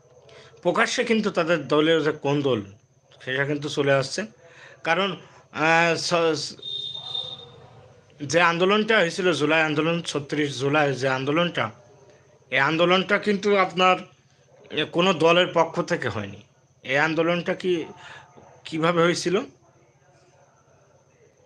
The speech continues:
<laughs> মা একটা লিখেছেন, "ডিম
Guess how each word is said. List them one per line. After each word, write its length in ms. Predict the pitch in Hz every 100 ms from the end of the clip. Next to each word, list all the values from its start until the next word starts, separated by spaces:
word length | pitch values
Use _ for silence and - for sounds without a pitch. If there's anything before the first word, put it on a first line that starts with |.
| -
<laughs> 640 | 160 135 - - - - 139
মা 220 | 143 175
একটা 280 | 170 170 165
লিখেছেন, 680 | 175 175 190 202 143 185 233 - - - - - _
"ডিম 260 | 131 170